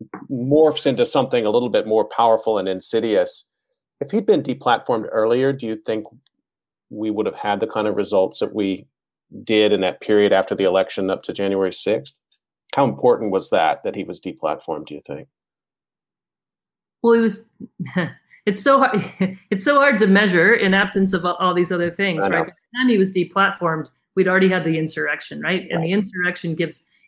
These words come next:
Speaker 2: you know, a lot of, uh, it changes the nature of the conversation because we're no longer talking about, you know, harms that we can't see. We're talking about harms that we can, that we can see. Um, and I,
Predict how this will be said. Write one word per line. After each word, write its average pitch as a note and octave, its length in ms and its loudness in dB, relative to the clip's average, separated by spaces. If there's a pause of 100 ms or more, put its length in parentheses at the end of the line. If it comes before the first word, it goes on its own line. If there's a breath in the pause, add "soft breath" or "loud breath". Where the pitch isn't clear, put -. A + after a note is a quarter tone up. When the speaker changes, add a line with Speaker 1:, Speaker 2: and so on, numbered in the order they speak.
Speaker 2:
you F3 100 0
know, D#3 320 0
a F3 80 2
lot E3+ 260 2
of, D#3+ 240 -2 (140)
uh, - 300 -4 (120)
it - 340 -6
changes A3 520 2
the F3 140 -2
nature E3 240 -2
of D#3 60 -4
the D#3 60 -8
conversation D#3+ 600 -6
because E3 240 -6
we're F#3+ 80 2
no G3 140 4
longer F3 280 2
talking D#3 360 -6
about, D3+ 320 -2 (500)
you E3+ 100 0
know, D#3 320 -4
harms G#3 340 2
that F#3 120 2
we G3+ 80 4
can't F3+ 280 -4
see. F3 260 2
We're D#3+ 100 0
talking G3 280 -4
about E3 140 -4
harms E3 240 -2
that D#3+ 140 -6
we D3+ 80 -12
can, D3 360 -14 (100)
that D#3 80 -6
we D#3 80 -8
can D#3 280 -12
see. D3+ 300 -12 (500 loud breath)
Um, D#3+ 520 2 (280)
and E3+ 160 2
I, D#3+ 160 -4